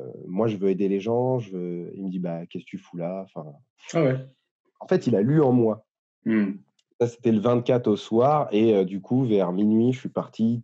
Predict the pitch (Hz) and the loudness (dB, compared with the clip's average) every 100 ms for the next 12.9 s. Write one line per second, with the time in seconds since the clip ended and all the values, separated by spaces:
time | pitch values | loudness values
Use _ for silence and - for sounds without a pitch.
0 | - - 107 - 113 117 - 92 90 90 | -10 -10 -8 0 2 2 0 -4 -4 -2
1 | 101 101 - 92 85 87 92 95 104 110 | -4 -6 -8 -8 -6 -6 -4 -2 0 0
2 | 104 98 98 92 107 120 117 85 - 98 | 2 0 -2 -2 0 0 -2 -8 -4 -2
3 | 98 92 - 92 95 127 _ _ _ _ | -2 -4 -6 -6 -6 -8 _ _ _ _
4 | _ - 104 107 113 101 123 - 95 92 | _ -2 2 2 0 -2 -2 0 -4 -2
5 | 104 113 110 110 127 120 127 110 110 - | -2 0 -2 -6 -10 -2 -2 -2 -6 -2
6 | 120 127 98 98 92 - 113 113 98 87 | -2 0 -4 -4 -6 -2 0 0 0 -2
7 | 85 - _ _ _ - - - 110 - | -4 -8 _ _ _ -20 -20 -10 -8 -6
8 | 101 113 113 - 120 117 107 120 127 90 | -4 -4 -4 -4 -2 -2 0 0 0 -4
9 | - - 113 120 127 107 87 _ _ _ | -6 -2 0 2 0 -2 -6 _ _ _
10 | _ _ - 127 117 110 113 123 131 113 | _ _ -4 0 0 0 2 2 2 0
11 | 117 - - - - - 180 107 110 113 | -6 -8 -14 -18 -18 -12 -4 -2 -2 -2
12 | 131 127 143 147 147 123 98 92 | 0 4 4 4 4 4 4 2